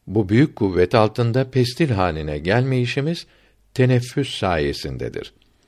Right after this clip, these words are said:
Teneffüs yolları, akciğer keseleri, kapiller ve kan damarları ile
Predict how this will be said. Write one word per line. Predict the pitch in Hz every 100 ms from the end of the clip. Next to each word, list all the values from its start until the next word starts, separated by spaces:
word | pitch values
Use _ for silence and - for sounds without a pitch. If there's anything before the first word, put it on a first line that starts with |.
| _ _ _ _ _ -
Teneffüs | 135 156 - 226 -
yolları, | 98 82 67 71 92 165 - _ _ _ -
akciğer | 151 - - 98 85 -
keseleri, | 98 - 76 65 62 76 -
kapiller | 117 120 120 113 120 143 - - - _ 107
ve | 123 123
kan | - 170 147
damarları | 98 95 90 80 73
ile | 67 64 92 147